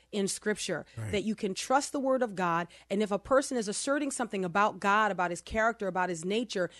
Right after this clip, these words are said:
Speaker 1: you need to ask, "Where find ye that in Scripture?"
Speaker 2: Amen.
Speaker 1: Lead, lead me to a verse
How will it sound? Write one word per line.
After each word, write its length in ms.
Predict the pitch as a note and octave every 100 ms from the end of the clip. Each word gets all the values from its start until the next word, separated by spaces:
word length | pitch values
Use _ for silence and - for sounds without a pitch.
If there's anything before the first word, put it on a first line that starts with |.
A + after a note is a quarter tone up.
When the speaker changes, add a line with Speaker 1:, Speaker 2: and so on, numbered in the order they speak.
| - -
Speaker 1:
you 180 | G#3
need 200 | C#4 C#4+
to 160 | - A3+
ask, 280 | G3+ E3+ -
"Where 260 | F3+ A3+
find 360 | A#3+ A3+ G#3+ A3
ye 120 | F3+
that 260 | F3 E3+ E3+
in 80 | D#3+
Scripture?" 500 | - D#3+ - - - _ _ -
Speaker 2:
Amen. 340 | A2 G#2 F#2 -
Speaker 1:
Lead, 280 | G#3 G3 C4 F#3
lead 320 | F3+ C#4+ C#4+
me 160 | C#4
to 240 | - B3+ A3+
a 20 |
verse 520 | E3+ E3 - - -